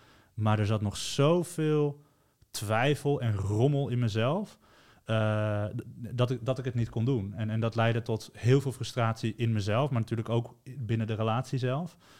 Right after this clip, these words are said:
Eh, totdat ik het uin-, uiteindelijk, eh, ook daardoor, eh, uit heb moeten maken. Eh, om, nou ja, echt, eh, even helemaal weer terug te gaan naar mezelf, goed te reflecteren, wat wil ik nou eigenlijk in het leven, welk pad wil ik nou eigenlijk op en wat is nou echt belangrijk?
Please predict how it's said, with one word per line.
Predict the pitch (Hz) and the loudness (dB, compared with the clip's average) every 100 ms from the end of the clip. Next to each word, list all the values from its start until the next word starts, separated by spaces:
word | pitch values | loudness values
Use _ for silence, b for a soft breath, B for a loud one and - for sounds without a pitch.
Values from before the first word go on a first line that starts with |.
| B B | B B
Eh, | 110 | -4
totdat | - 120 120 | 0 0 2
ik | |
het | 120 117 | 0 -2
uin-, | 123 123 123 120 | 0 0 0 -2
uiteindelijk, | 123 110 117 135 120 110 - | -4 -2 2 2 2 -2 -2
eh, | 110 107 107 | -2 -2 -2
ook | 110 | -2
daardoor, | 98 113 127 113 107 107 | 4 6 6 4 2 0
eh, | 107 104 107 | 0 0 -2
uit | 104 131 170 | 2 2 2
heb | 120 | 0
moeten | 98 107 | -2 -2
maken. | 101 101 110 117 120 B B B - | -4 -4 -6 -10 -12 B B B -8
Eh, | 107 107 | -6 -2
om, | 110 110 110 - | 0 0 -2 -4
nou | 127 | 0
ja, | 107 104 | 0 0
echt, | 113 - - - - | -2 -2 -12 -20 -20
eh, | - - - 87 - 113 - - | -20 -18 -16 -16 -18 -18 -20 -8
even | - 131 131 | 6 8 8
helemaal | 117 139 139 | 8 8 8
weer | 120 | 4
terug | 117 127 | 0 -4
te | - | -4
gaan | 123 120 | -2 0
naar | 117 | 2
mezelf, | 113 110 110 107 | 2 2 2 2
goed | - 139 | -2 -2
te | 120 | 0
reflecteren, | 113 117 113 110 107 | 0 0 0 0 0
wat | 110 | 0
wil | 104 | 2
ik | 123 | 2
nou | 117 107 | 2 0
eigenlijk | 110 - 110 | -2 -4 -4
in | 107 | -2
het | - | 0
leven, | 110 107 107 | 0 2 0
welk | 110 - | -2 0
pad | 127 | 2
wil | 123 | 2
ik | 107 | 2
nou | 113 | 2
eigenlijk | 113 107 107 - | 0 0 -2 -2
op | 113 | -4
en | 107 | -2
wat | 107 | -4
is | 113 | -2
nou | 110 | -2
echt | - 135 | 0 2
belangrijk? | 123 110 104 107 110 160 | 2 2 2 0 -2 -4